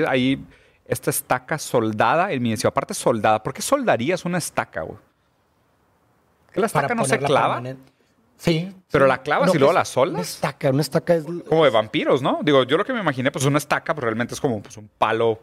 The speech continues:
Speaker 1: picudo.
Speaker 2: Sí, sí, sí, sí,
Speaker 1: O sea,
Speaker 2: sí.
Speaker 1: qué, qué raro que una estaca soldada. Habría que entender por qué escogió esa, esa, ese específico órdenes de palabras que me parece interesante. Está, está padre. O sea, yo creo que hay algo ahí. O sea, me gustó la metáfora del, digo, creo que hay dos cosas interesantes. Primero, esta, esta idea del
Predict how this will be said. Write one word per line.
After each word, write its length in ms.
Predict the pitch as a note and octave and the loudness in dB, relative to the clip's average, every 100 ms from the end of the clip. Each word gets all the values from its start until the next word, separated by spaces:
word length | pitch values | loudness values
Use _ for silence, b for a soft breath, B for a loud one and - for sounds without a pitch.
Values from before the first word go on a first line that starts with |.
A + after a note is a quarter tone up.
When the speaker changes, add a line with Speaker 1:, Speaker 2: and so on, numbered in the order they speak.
| - | -8
Speaker 1:
picudo. 340 | G2+ D3 D3+ | -4 0 2
Speaker 2:
Sí, 140 | D3+ | 2
sí, 120 | D#3 D#3+ | -2 -8
sí, 140 | D#3+ | -8
sí, 140 | - | -6
Speaker 1:
O 20 | C#3+ | -2
sea, 120 | C3 | -2
Speaker 2:
sí. 40 | |
Speaker 1:
qué, 180 | - C#3+ | 0 0
qué 80 | D3 | 0
raro 200 | C#3+ D3 C#3+ | 2 2 2
que 80 | |
una 100 | C#3+ | 0
estaca 400 | D3 - C3+ - | 0 0 -2 0
soldada. 540 | C#3 - A#2 G#2+ G#2 G2 | -2 0 2 4 2 2
Habría 300 | A2+ G#2+ A#2 | 0 0 0
que 80 | - | 0
entender 360 | C3 C#3 B2+ | 0 2 2
por 140 | - B2 | 0 -4
qué 80 | C3 | -4
escogió 320 | - A#2+ C3 | -4 0 0
esa, 320 | B2+ C#3 A#2+ B B - | 2 2 2 B B -4
esa, 260 | A#2 C#3+ - | 0 0 0
ese 160 | C3+ | -2
específico 560 | E3 - B2+ C#3 D#3+ C#3+ | -2 0 -2 -2 0 4
órdenes 380 | C#3 D3 D3+ C3+ | 4 4 0 0
de 80 | |
palabras 420 | A#2+ A#2 A2+ C3+ C#3 | 2 2 2 2 -2
que 80 | |
me 80 | C3+ | -4
parece 320 | A#2 A#2 A2+ | 0 0 0
interesante. 540 | C3 C3 A2 A2+ A2 G#2 B B | 0 0 0 -2 -2 -6 B B
Está, 160 | - E3+ | -2 -2
está 260 | - G3 | 0 2
padre. 240 | G3 G3 F3 | 4 4 2
O 100 | D#3 | 0
sea, 100 | E3 | 2
yo 120 | - | 2
creo 120 | G3+ | 2
que 100 | A3+ | 2
hay 120 | G3+ | 4
algo 220 | F#3+ G3 | 2 4
ahí. 200 | F3+ F#3+ | 4 4
O 60 | B3+ | 0
sea, 140 | F3 | 0
me 80 | D3+ | 2
gustó 260 | C#3 C3 D#3 | 2 2 0
la 80 | F3 | 0
metáfora 480 | G3 E3 - F3+ | 0 0 2 0
del, 320 | E3+ C#3 A#2+ G2+ B B | 2 2 0 -6 B B
digo, 160 | D3 C3+ | 0 2
creo 120 | D#3+ | 2
que 100 | D#3+ | 2
hay 60 | G3+ | 2
dos 180 | E3+ E3+ | 0 -2
cosas 180 | F#3 D#3 | -4 -2
interesantes. 380 | D#3 C#3 B2 | -2 0 -2
Primero, 420 | - B2+ C#3 D3 C#3 | 0 2 4 2 0
esta, 340 | C3+ D#3 C#3+ - | 2 2 0 -4
esta 240 | C3+ E3 | -2 2
idea 360 | C#3+ B2+ C#3 C3 | 4 6 4 4
del 540 | A#2+ A#2 A2 G2+ F2+ | 2 2 0 -2 -4